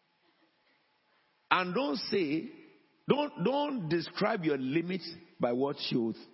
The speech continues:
can see that you are. Hey? Let me help you understand. We see some of you young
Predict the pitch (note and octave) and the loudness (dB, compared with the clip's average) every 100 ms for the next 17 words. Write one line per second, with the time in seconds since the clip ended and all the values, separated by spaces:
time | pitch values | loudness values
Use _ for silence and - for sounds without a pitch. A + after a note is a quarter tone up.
0 | - _ _ - A2+ - - F3+ B2 G2 | -20 _ _ 0 0 -2 -4 -2 -2 -2
1 | - F#2 F#2 E2+ E2 - _ _ _ _ | -2 -2 -2 -4 -8 -18 _ _ _ _
2 | _ _ _ _ _ _ _ _ _ _ | _ _ _ _ _ _ _ _ _ _
3 | _ _ - B2+ G3 C#4+ - - - - | _ _ -2 0 0 -4 -12 -20 -20 -20
4 | _ _ _ _ _ _ _ - C3+ E3 | _ _ _ _ _ _ _ 0 2 4
5 | F3 G#3 G#3+ C#3+ A#2 B2 G2+ - - - | 2 2 0 0 -2 -2 -4 -6 -14 -4
6 | - E3+ E3 B3+ C4 C#3 - - - E3+ | 0 0 0 -2 0 0 -4 -6 -2 0
7 | D3+ A#2+ B2+ F#2 - - - A2 C#3+ G2 | 0 0 -2 -2 -8 -14 -4 -2 0 -2